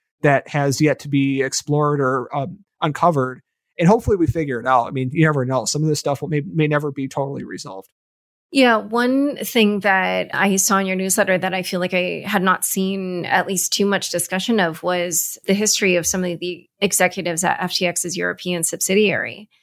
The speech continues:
Speaker 2: And I was curious if you could just talk about that for my audience.
Speaker 1: Yeah, so F T X expanded into Europe. I think it was in mid-twenty twenty-one. I'd have to go back and look at my article. I don't even remember anymore.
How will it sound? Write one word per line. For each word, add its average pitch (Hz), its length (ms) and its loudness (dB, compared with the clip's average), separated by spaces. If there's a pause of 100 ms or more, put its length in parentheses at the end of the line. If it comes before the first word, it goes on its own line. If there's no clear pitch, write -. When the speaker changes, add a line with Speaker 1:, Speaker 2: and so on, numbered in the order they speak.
(400)
Speaker 2:
And 185 260 2
I 202 40 0
was 208 140 0
curious 202 280 0
if - 140 -10
you 180 400 -4
could 175 380 0
just - 280 -2
talk 180 200 0
about 175 180 0
that - 220 -6
for 180 100 -6
my 156 200 -2
audience. - 480 -10 (500)
Speaker 1:
Yeah, 233 240 6 (120)
so 202 360 2
F 214 160 -2
T 226 180 -2
X 202 180 0
expanded 156 720 0
into 151 340 -2
Europe. 139 460 2
I - 40 2 (280)
think 320 120 0
it - 20 6
was 202 80 6
in 180 60 6
mid-twenty 160 360 2
twenty-one. 127 440 -2
I'd 135 100 0
have 175 140 2
to 180 60 -2
go 147 80 0
back 127 220 -2
and 131 80 -8
look 131 140 -10
at 139 80 -10
my 127 120 -6
article. 123 320 -6
I 127 60 -4
don't 143 140 -2
even 135 120 -4
remember 123 380 -4
anymore. 87 400 -10